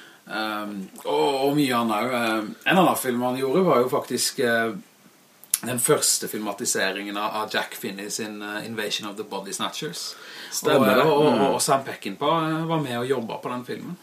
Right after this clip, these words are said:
Speaker 2: Mm.
Speaker 1: faktisk, og det er litt kult. Han, han, han, eh, han hadde en liten rolle i den også.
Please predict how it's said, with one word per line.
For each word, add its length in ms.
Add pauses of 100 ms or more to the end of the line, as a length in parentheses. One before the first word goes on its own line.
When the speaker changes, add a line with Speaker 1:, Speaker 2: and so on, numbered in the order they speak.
(140)
Speaker 2:
Mm. 220 (120)
Speaker 1:
faktisk, 420
og 60
det 80
er 80
litt 140
kult. 400 (400)
Han, 160
han, 180
han, 300
eh, 260
han 120
hadde 200
en 80
liten 200
rolle 320
i 40
den 120
også. 120